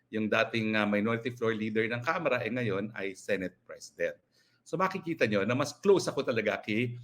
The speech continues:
Senator Cheese Escudero. At saka alam nyo naman, nung ako'y, um,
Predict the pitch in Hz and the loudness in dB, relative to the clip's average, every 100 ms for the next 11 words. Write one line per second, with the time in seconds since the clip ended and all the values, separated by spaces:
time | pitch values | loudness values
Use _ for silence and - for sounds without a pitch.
0 | - _ 123 107 104 98 - - 95 - | -20 _ 2 2 2 -2 -2 -8 -8 -10
1 | - - - 73 73 71 69 - - - | -12 -14 -10 -8 -8 -10 -12 -12 -18 -8
2 | - 92 92 117 135 87 92 - _ _ | -6 -4 -4 0 2 0 -2 -14 _ _
3 | _ 113 110 127 120 113 98 92 87 | _ -8 -4 0 4 6 4 2 -6